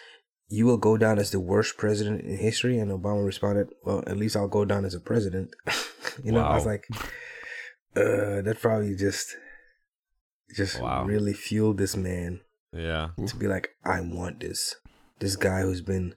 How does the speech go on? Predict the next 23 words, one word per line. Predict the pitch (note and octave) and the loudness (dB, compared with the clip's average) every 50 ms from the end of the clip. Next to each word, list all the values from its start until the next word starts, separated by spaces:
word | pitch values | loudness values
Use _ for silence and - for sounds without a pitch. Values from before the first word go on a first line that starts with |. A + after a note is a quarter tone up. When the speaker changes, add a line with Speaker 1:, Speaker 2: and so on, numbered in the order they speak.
| _ _ _ _ _ - - - - _ _ _ - | _ _ _ _ _ -20 -20 -20 -20 _ _ _ -10
Speaker 1:
clowning | - - F#2+ F#2+ F#2+ G2 G2+ G2+ G2 F#2+ F#2+ | -8 -6 -2 0 0 2 2 2 0 0 0
me | G2 G2 G2 F#2+ G2 G2 - _ _ _ _ _ _ _ _ _ _ _ _ | 0 0 0 0 -2 -4 -8 _ _ _ _ _ _ _ _ _ _ _ _
for | - G2+ | -10 -8
this | F2 E2+ G2+ - - G2 | -4 -2 -2 -2 0 0
long | G2 F#2+ F#2+ F#2+ F#2+ F#2+ F#2 F#2 - _ _ _ _ _ _ _ _ _ _ _ _ - | 0 0 2 0 0 0 -2 -4 -8 _ _ _ _ _ _ _ _ _ _ _ _ -2
thinks | G#2 G2+ - - | -2 -2 -2 0
he's, | G2 - - - - - - | -2 -2 -2 -4 -6 -8 -2
thinks | - G#2 - - | -2 -2 -2 -2
he's | F#2+ F#2 | -6 -6
better | - F#2+ G2+ G2+ G2+ G2+ | -2 0 0 2 2 2
than | G2 F#2 F#2+ | 2 0 0
me | G2 G2+ G2 G2+ - _ _ _ _ - | 0 0 -2 -2 -6 _ _ _ _ -4
'cause | - G2+ F#2+ | -2 -2 0
he | G2 F#2+ F2+ | 0 -2 -2
reached | E2+ F2+ F#2+ F#2+ - - - | -2 -2 -2 -2 -2 -4 -4
the | F#2+ - | -4 -4
highest | - F#2 F#2+ G2 F#2+ | -4 -2 -2 -2 -2
office | G2 F#2 F2+ - - | -4 -6 -6 -6 -6
in | G#2 F#2+ | -4 -4
the | F#2 | -2
land | F2+ F#2 F#2 F#2 F#2 F#2+ F#2 - | -2 -2 -2 -2 -2 -2 -2 -2
and, | - - F#2 E2+ - - | -4 -4 -6 -6 -8 -10
and | - - F#2 G2 G2+ - | -8 -6 -6 -6 -6 -8